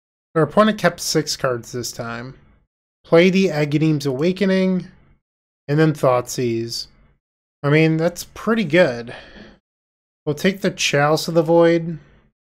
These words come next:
and I'm just going to pass. I could play out the Chrome Mox imprinting the Elvish Spirit Guide, but I might want that mana later, especially if we draw a dead card. We imprint the Chieftain. Okay.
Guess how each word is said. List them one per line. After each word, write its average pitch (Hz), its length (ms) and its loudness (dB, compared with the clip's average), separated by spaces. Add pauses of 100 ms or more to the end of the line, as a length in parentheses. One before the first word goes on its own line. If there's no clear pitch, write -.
(260)
and 170 160 2
I'm 175 100 4
just 160 180 0
going 131 160 -2
to 117 60 -8
pass. - 380 -6
I 160 60 4
could 214 200 2
play 214 140 6
out 190 100 6
the 180 60 2
Chrome 170 240 4
Mox 160 240 2
imprinting 151 500 -2
the 135 380 -4 (760)
Elvish 170 200 6
Spirit 156 280 2
Guide, 165 140 6
but 160 120 4
I 160 40 6
might 165 280 4
want 156 240 2
that 139 140 0
mana 127 280 -2
later, 120 340 -4
especially 151 520 2
if - 100 -4
we 143 80 0
draw 131 220 2
a 123 40 0
dead 120 220 -6
card. 123 400 -10 (760)
We 165 100 2
imprint 208 400 0
the 208 80 0
Chieftain. 139 640 -4 (420)
Okay. 143 460 -6